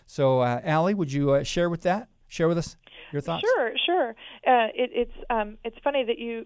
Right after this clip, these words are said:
Speaker 2: just, um, you just mentioned something that kind of made me want to jump to this anyway. Um,
Speaker 1: <laughs>
Speaker 2: what they, what they want, if you look at what they're asking the church for, you know, you mentioned in Acts, the gathering together. Um, I'm gonna tell you something. This generation can drop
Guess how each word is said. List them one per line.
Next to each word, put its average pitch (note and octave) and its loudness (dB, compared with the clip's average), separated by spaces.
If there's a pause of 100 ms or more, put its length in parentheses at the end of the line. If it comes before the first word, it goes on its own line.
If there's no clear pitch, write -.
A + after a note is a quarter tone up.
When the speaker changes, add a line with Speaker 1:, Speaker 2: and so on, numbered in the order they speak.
(100)
Speaker 2:
just, A#3 -2
um, F#3+ -4
you G#3+ -8
just C4+ -6
mentioned B3 -4
something A3+ -2
that G#3 0
kind C4 -4
of A3+ -4
made A#3+ 0
me A3 0
want A3 0
to A3 -4
jump A#3 -2
to A#3+ 0
this B3+ 4 (140)
anyway. G3+ 0 (360)
Um, D3+ 6
Speaker 1:
<laughs> D3+ -4
Speaker 2:
what E4+ -2
they, D#4 0
what D4 2
they D4+ 4
want, D4 2
if C4 -4
you F4 0
look G4 2
at - -8
what B3 0
they're A#3 0
asking G3+ -4
the G3 -8
church F#3+ -10 (140)
for, - -6 (440)
you A#3 4
know, A#3 8
you B3 0
mentioned B3 0
in G#3 -2
Acts, - -4
the G#3+ 0
gathering G3+ 2
together. F#3 -8 (420)
Um, G3+ 2 (100)
I'm B3 2
gonna F4+ 2
tell G3 2
you F3 -8 (100)
something. F3+ -10 (240)
This C#4 4 (120)
generation G#3+ -4
can F#3 -12
drop G3 -2